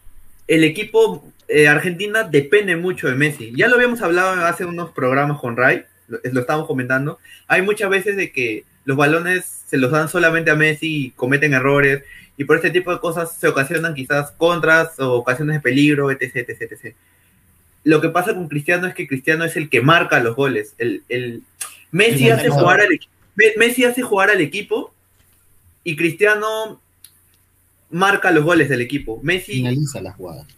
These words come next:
Speaker 1: Claro, claro. Este, Cristiano es finalizador, Messi es más creador, más, no sé, eh,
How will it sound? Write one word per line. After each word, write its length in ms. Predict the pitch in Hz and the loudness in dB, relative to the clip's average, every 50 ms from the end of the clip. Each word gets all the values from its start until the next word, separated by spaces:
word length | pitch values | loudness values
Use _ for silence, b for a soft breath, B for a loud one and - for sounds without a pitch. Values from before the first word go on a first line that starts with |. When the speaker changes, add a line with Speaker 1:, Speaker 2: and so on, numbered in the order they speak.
| _ _ | _ _
Speaker 1:
Claro, 360 | - 170 160 147 - - - _ _ 147 | 0 0 0 0 -2 -6 -14 _ _ -6
claro. 380 | 147 196 185 165 170 160 - 147 - - | 0 2 2 2 2 -2 -6 -10 -14 -6
Este, 680 | - 147 139 135 _ - 147 143 139 135 135 131 - _ | -4 -4 -4 -4 _ -4 -2 0 0 0 -2 -4 -6 _
Cristiano 300 | - 143 143 202 202 214 | -8 -6 -4 -2 -2 -2
es 80 | 220 214 | -2 -2
finalizador, 680 | - 202 170 160 147 139 139 147 143 165 180 247 247 b b b b b b | -2 0 0 2 2 2 0 0 -2 -2 -2 -6 -10 b b b b b b
Messi 260 | - 170 175 170 196 | -4 -4 -4 -2 -2
es 60 | 180 180 | -2 -2
más 200 | 175 170 - - | -2 -2 -2 0
creador, 760 | - 175 156 143 131 135 147 156 156 151 143 135 127 120 123 | 2 4 4 4 4 4 4 2 2 2 0 0 -2 -4 -4
más, 640 | 135 135 139 139 135 139 135 131 131 127 123 123 135 147 147 _ _ - - - - - - - - _ _ | -4 -2 -2 -2 -4 -4 -4 -4 -4 -6 -8 -12 -14 -18 -20 _ _ -20 -20 -20 -20 -20 -20 -20 -20 _ _
no 120 | 151 151 | -10 -8
sé, 440 | 147 160 175 160 143 131 127 - - _ | -6 -4 -2 -2 -2 -2 -4 -6 -6 _
eh, 200 | 156 165 - | -6 -6 -6